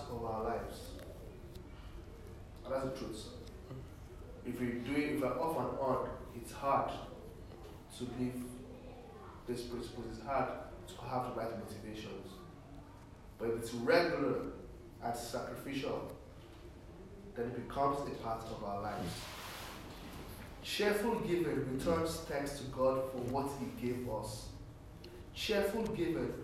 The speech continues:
returns thanks to God for what he gave us.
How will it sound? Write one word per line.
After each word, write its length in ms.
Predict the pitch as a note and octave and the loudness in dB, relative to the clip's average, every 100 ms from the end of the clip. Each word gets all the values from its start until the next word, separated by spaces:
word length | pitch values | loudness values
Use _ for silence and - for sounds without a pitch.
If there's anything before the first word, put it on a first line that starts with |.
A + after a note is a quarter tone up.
| - - | -8 -2
returns 640 | B2+ B2+ E3 D#3+ D#3+ D3+ - - | 0 2 4 6 4 2 -2 2
thanks 340 | F3 F3 - | 2 2 -2
to 80 | B2 | -4
God 400 | B2+ B2+ A2+ - - - - - - | 0 2 2 -2 -6 -10 -10 -10 0
for 140 | A#2+ | 4
what 340 | A#2 B2 B2+ B2+ - - - - | 6 6 6 4 -2 -6 -8 -6
he 80 | A2+ | -4
gave 300 | A#2 A2+ A2 | -2 0 2
us. 420 | G2 F#2+ - - | 0 -2 -6 -8